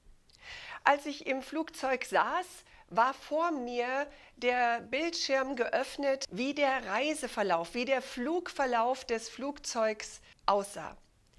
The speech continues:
Man konnte deutlich sehen, der Ort, von dem wir gestartet waren und wo wir landen würden.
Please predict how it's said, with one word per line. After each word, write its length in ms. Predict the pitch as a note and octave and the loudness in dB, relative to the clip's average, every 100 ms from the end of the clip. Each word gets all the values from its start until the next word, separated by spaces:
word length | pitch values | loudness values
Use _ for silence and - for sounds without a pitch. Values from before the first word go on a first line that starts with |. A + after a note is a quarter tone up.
| - - | -18 0
Man 140 | - | 0
konnte 280 | C4+ D#4 D#4 | 4 2 2
deutlich 480 | B3+ C4 E4 C#4+ A#3+ | 0 0 0 -2 -6
sehen, 420 | A#3 A#3+ C#4 D4 D4 - _ _ _ - _ _ - - _ _ | -4 -2 0 -2 -6 -18 _ _ _ -20 _ _ -20 -20 _ _
der 280 | G#3+ B3 C#4 | 2 4 4
Ort, 240 | A3 B3+ C4 | 2 2 0
von 220 | A#3 A3+ | -4 -2
dem 180 | A3+ G#3 | -2 -2
wir 140 | F#3+ | -4
gestartet 640 | F3+ - A3 D4 - E4 B3+ | -4 -2 0 0 -2 -8 -2
waren 400 | B3 B3 B3 B3+ - - - | 0 0 -4 -8 -14 -18 0
und 300 | C4 A#3+ - - - - | 2 2 -6 -14 -20 -12
wo 460 | E3+ A3+ D4+ E4+ A3+ | 2 6 6 4 0
wir 120 | B3 | -2
landen 500 | A3 G3+ A3+ - E3 | 2 0 -2 -10 -10
würden. 400 | D#3+ D#3+ E3 | -8 -10 -14